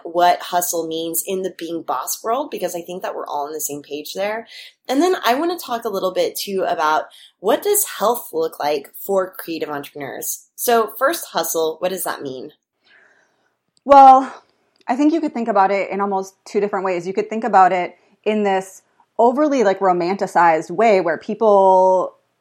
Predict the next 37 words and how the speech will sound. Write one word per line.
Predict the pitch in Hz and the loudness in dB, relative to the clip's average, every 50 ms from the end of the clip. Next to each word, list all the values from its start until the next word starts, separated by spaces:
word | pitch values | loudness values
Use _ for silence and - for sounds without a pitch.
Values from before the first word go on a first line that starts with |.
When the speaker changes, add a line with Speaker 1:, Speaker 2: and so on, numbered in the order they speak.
| _ _ - | _ _ -10
Speaker 2:
I | 190 202 | -10 -10
feel | - - 233 | -8 -4 -4
like | 226 226 233 | -4 -2 -2
a | 233 214 | -4 -4
couple | - 247 214 226 233 208 | 2 0 2 4 4 2
years | 196 196 196 170 | 4 2 2 2
ago, | 185 180 175 170 170 | 2 4 4 4 4
the | 170 165 | 4 0
wor-, | 165 165 - - | -2 -2 -2 -2
when | 185 185 180 175 | -2 0 0 0
the | 170 | -2
word | 156 151 170 165 175 170 165 | -2 -2 -2 0 -2 -2 -2
hustle | - 185 165 165 - 170 165 170 165 | 0 0 0 0 0 -2 -2 -2 -2
really, | 165 170 170 170 170 170 170 170 170 | 0 0 0 2 2 0 0 0 0
like, | 165 156 139 131 - | 0 0 0 -2 -4
started | - - 175 160 156 160 160 160 147 - | -6 -2 0 2 2 2 0 -2 -4 -6
gaining | - 156 165 156 147 151 | -8 -6 -6 -6 -6 -8
traction | - - 135 135 139 - - 165 143 147 151 - - - - - - | -4 0 2 2 2 2 0 -6 -4 -6 -6 -10 -12 -20 -12 -4 -2
and | 185 185 185 | 0 0 0
people | - 220 196 202 196 190 185 180 180 180 175 170 - - - | -2 -4 -2 2 4 6 8 8 6 4 4 0 -2 -4 -6
were | 185 185 196 185 180 170 170 165 151 180 - _ _ _ _ _ _ | -2 0 0 2 2 2 0 0 -2 -4 -6 _ _ _ _ _ _
proclaiming | - - 240 247 240 - 254 247 247 240 226 202 185 | 0 0 0 2 2 0 0 2 4 4 2 2 0
how | - - 233 240 233 214 214 | -2 0 4 6 8 8 8
hard | 214 - 240 233 220 220 208 | 6 4 6 6 6 6 6
they | 202 196 | 2 0
were | 185 175 180 | 0 -2 -2
hustling | - 226 214 208 - 196 190 185 180 170 165 | -2 -2 -4 -4 -4 -6 -4 -4 -4 -4 -4
and, | 156 165 | -4 -2
like, | 160 143 139 - _ _ _ _ _ _ _ _ _ _ _ _ - | -2 -4 -4 -6 _ _ _ _ _ _ _ _ _ _ _ _ 2
everything | 240 233 190 226 233 233 226 208 208 | 2 4 4 2 0 0 0 0 0
that | 196 185 190 | 0 0 0
they | 196 185 | 0 0
were | 180 180 175 | 0 0 -2
doing | 175 170 254 254 226 214 196 190 175 | -4 -4 -2 -2 0 0 0 -2 -2
to | 175 170 | -4 -6
hustle | - - 233 220 220 - 185 175 175 | -4 0 0 0 0 0 -4 -4 -4
so, | - - - 262 247 240 226 226 220 214 208 196 190 - | -6 -8 -4 0 2 4 4 4 4 4 4 2 0 -2